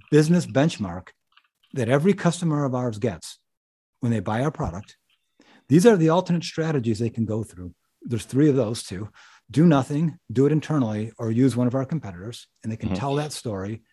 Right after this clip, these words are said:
Speaker 1: And then they can describe in a very short, obviously smart demo, right? The, the demo that articulates and aligns to the business impact. That product manager is irreplaceable in the company and has the ability to, to have an independent career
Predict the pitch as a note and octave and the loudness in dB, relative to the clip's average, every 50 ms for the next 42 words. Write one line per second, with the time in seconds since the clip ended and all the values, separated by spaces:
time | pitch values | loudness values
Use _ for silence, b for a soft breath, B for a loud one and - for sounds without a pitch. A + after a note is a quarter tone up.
0 | _ _ _ - - C3 D3 E3+ F3 E3+ E3 - C3+ B2 A2+ A#2 - - - - | _ _ _ -6 0 2 4 6 6 4 4 2 0 0 0 -2 -8 -10 -8 -6
1 | C3+ C#3 D3 C#3+ C#3 C3+ C#3 B2+ G#2+ G2 F#2 F2+ A2+ A#2+ B2+ D3 C#3 - - C3+ | -4 -2 -2 0 -2 -2 -2 -4 -6 -8 -8 -6 -4 -4 -4 -4 -4 -4 -2 -2
2 | B2+ B2+ C3 - _ _ _ _ _ _ _ _ _ _ _ - - B2 B2 A2+ | 0 -2 -2 -4 _ _ _ _ _ _ _ _ _ _ _ -14 -10 -8 -6 -6
3 | B2 - - C3 A#2 - - - C#3 C3+ C3+ F3 E3+ - C3+ B2 A#2+ B2 E3+ A3 | -6 -4 -4 -4 -4 -4 -4 0 4 4 4 4 2 0 0 2 2 4 2 0
4 | G3+ - _ _ - B2 A#2+ C3+ E3+ E3+ - C3 C3 C3 C3 A#2 A2 G#2+ C3 C3+ | -2 -4 _ _ -10 -6 -4 -4 -4 -4 -6 -8 -6 -4 -4 -4 -2 0 0 2
5 | C#3+ D3 D3 D#3+ D#3+ D3 B2+ - B2+ A#2+ A#2 - A2+ A2 - - D#3+ D#3+ - F3 | 4 4 4 4 2 0 -4 -6 -8 -8 -6 -8 -10 -10 -8 -6 -6 -4 -2 -2
6 | C#3 A#2 A2+ A2+ A#2 A#2 - - b b b b b b C#3 A#2+ A#2 A2+ A#2 A#2+ | -2 -2 -2 -2 -4 -6 -8 -16 b b b b b b -4 -4 -4 -2 -2 2
7 | B2 C3+ C#3 C3+ - D3 C3+ C3 A#2 A#2+ B2 B2+ C#3 A2+ A#2 C3 D3+ - G2 F2 | 2 2 2 0 -2 -4 -4 -4 -2 -2 -2 -2 -4 -4 -4 -6 -6 -6 -8 -12
8 | E2+ F2 - _ - _ _ _ _ _ b b b b b b b - B2 C3 | -14 -14 -16 _ -20 _ _ _ _ _ b b b b b b b -6 -4 -4
9 | E3 E3+ - - D#3 D3 C3+ - C#3 C3 C#3+ E3 C#3+ G#2 G#2 G#2 G2+ G#2 - C3 | -4 -4 -4 -4 -4 -4 -2 -2 -2 -2 -2 -2 -4 -4 -6 -8 -8 -10 -10 -10
10 | A2 F#2+ B2 - C3 G#2+ F#2+ - - G#2 G2+ - - F#2+ E2+ E2+ - - G#2 F2+ | -10 -8 -8 -6 -6 -6 -8 -8 -10 -10 -10 -10 -12 -14 -14 -16 -14 -12 -12 -12
11 | F2 - C3 F3+ F3 - G2+ F2+ F2+ E2+ - b b b b b b _ - F3 | -8 -6 -6 -6 -4 -6 -8 -10 -10 -12 -16 b b b b b b _ -2 0
12 | F#3+ E3 C3 A#2 A2+ G#2+ - _ _ _ - - D#3+ G3 F#3 C3+ C3 B2+ A#2+ A2 | 0 2 2 0 0 -2 -4 _ _ _ -8 -4 -2 0 0 0 0 0 0 0
13 | G#2 C#3 C3+ B2+ A#2+ A#2 - G#2+ G#2+ - _ _ - - G#2+ B2 A#2+ A#2 A2 A#2 | 0 0 0 0 0 -2 -6 -12 -14 -16 _ _ -12 -8 -6 -6 -4 -6 -6 -6
14 | - F3 E3+ E3+ E3 - C3 C#3 C3+ A2+ G#2 - - G#2+ A2+ C3+ B2 G2 F#2 F2 | 0 2 2 2 2 0 -2 -4 -4 -4 -6 -8 -10 -10 -8 -6 -6 -6 -8 -10